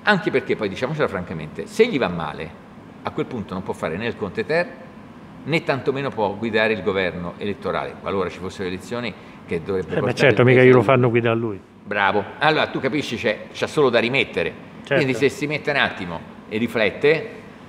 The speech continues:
Speaker 1: e cambia casomai consigliere, prendere, potrebbe prendere una strada
Speaker 2: A chi
Speaker 1: migliore.
Speaker 2: allude?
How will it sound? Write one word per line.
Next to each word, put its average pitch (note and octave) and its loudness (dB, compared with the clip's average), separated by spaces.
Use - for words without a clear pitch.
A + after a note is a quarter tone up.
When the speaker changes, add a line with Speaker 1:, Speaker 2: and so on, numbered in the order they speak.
Speaker 1:
e G#2 -6
cambia A#2+ 0
casomai G#2+ -2
consigliere, A2+ -2
prendere, G2 -4
potrebbe F#2+ -4
prendere G2 -4
una F#2 -6
strada F2+ -2
Speaker 2:
A E2+ -6
chi - 0
Speaker 1:
migliore. B2+ 8
Speaker 2:
allude? C#3 6